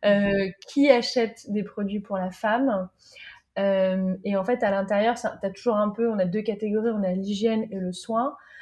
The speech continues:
Speaker 1: Et donc, en fait, j'ai besoin de les seg-, c'est pas de les segmenter, mais j'ai besoin de savoir, en fait, qui elles sont, est-ce qu'elles sont différentes d'une catégorie à une autre.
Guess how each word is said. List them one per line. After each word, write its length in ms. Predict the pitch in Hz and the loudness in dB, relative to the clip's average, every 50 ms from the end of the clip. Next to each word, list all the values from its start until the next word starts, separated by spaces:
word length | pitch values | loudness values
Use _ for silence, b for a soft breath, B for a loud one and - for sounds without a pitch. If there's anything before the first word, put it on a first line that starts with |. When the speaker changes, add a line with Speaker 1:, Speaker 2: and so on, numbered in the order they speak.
| B B B - | B B B -6
Speaker 1:
Et 60 | 196 | -4
donc, 180 | 190 202 196 - | -4 -2 -2 -2
en 100 | 202 202 | -2 0
fait, 160 | 254 254 220 | 0 0 0
j'ai 80 | 202 196 | 0 0
besoin 320 | 185 202 214 214 240 247 | -2 -2 0 0 0 2
de 80 | 240 226 | 2 0
les 140 | 202 202 202 | 0 -2 -4
seg-, 320 | - - 226 202 202 - | -4 -6 -6 -6 -6 -8
c'est 80 | - - | 0 4
pas 80 | 277 277 | 4 6
de 60 | 233 | 6
les 80 | 226 | 4
segmenter, 440 | 214 - 226 214 214 214 220 220 294 | 2 2 0 0 2 0 2 2 2
mais 120 | 269 240 214 | 2 4 2
j'ai 100 | 202 196 | 0 0
besoin 220 | 202 208 233 247 | -2 -2 0 -2
de 60 | 233 | -2
savoir, 460 | 233 - 233 214 220 240 247 240 220 | -2 0 2 2 4 4 4 4 4
en 60 | 208 202 | 2 0
fait, 320 | - 240 240 233 240 - | 0 -2 -2 -2 -2 -8
qui 220 | - - - 247 240 | -8 -4 0 2 2
elles 180 | 226 208 202 | 2 2 0
sont, 380 | 196 - - - 247 254 269 269 | -2 -4 -4 -2 0 2 2 2
est-ce 180 | 240 - - - | 2 0 -2 -4
qu'elles 140 | 208 185 | -4 -4
sont 220 | 190 - 226 226 220 | -4 -2 0 2 2
différentes 580 | 202 202 - - 208 202 196 214 233 247 233 | 0 -2 -2 -2 -2 0 2 2 2 2 2
d'une 160 | 214 208 202 196 | 2 0 0 0
catégorie 480 | 202 190 185 - 180 196 202 208 220 | -2 -4 -6 -6 -6 -4 -2 -2 -2
à 80 | 220 214 | -2 -2
une 160 | 202 190 190 | -2 -4 -4
autre. 220 | 185 185 - _ | -8 -10 -14 _